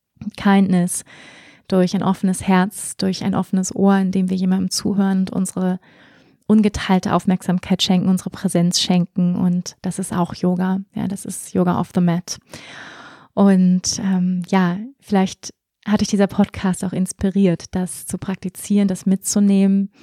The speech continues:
Ich freue mich total über Feedback, ja, wenn du meinen Podcast weiterempfiehlst und vor allem auch, wenn du mir,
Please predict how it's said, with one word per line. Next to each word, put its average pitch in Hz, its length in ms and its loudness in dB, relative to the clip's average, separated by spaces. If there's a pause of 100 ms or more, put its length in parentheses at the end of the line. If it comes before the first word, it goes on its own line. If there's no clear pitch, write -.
(520)
Ich 208 100 -4
freue 190 260 2
mich 190 220 0
total 190 720 0
über 190 180 -4
Feedback, - 680 -6
ja, 190 380 2
wenn 190 180 2
du 190 60 4
meinen 180 180 2
Podcast - 560 -2
weiterempfiehlst 208 960 2
und 185 320 2 (400)
vor - 140 -4
allem 185 160 0
auch, 185 180 -4
wenn 190 100 -2
du 190 80 2
mir, 185 400 0